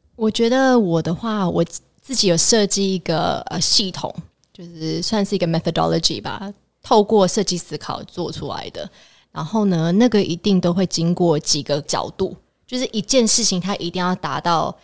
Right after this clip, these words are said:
就是心灵的层面，对，还有逻辑。那一个 sample 就是说，如果我今天我想要去，好，之前想创业，对不对？我了解说创业你主要是要获利嘛，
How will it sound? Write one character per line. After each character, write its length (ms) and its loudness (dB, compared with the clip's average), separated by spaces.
就 120 -10
是 120 -14
心 480 4
灵 380 -4
的 100 -8
层 260 2
面， 380 -2
对， 240 -4
还 140 0
有 120 2
逻 240 0
辑。 400 -2
那 120 -4
一 100 -4
个 100 0
sample 460 0
就 80 -6
是 140 -2
说， 280 -6
如 140 2
果 100 6
我 140 10
今 240 2
天 460 2
我 100 4
想 220 4
要 120 2
去， 220 0
好， 240 -4
之 160 -6
前 220 0
想 200 -6
创 260 4
业， 180 -2
对 100 -4
不 80 -12
对？ 260 -4
我 140 2
了 240 0
解 160 0
说 200 0
创 260 0
业 100 2
你 220 0
主 180 -4
要 120 6
是 100 4
要 60 6
获 260 6
利 220 -6
嘛， 180 -14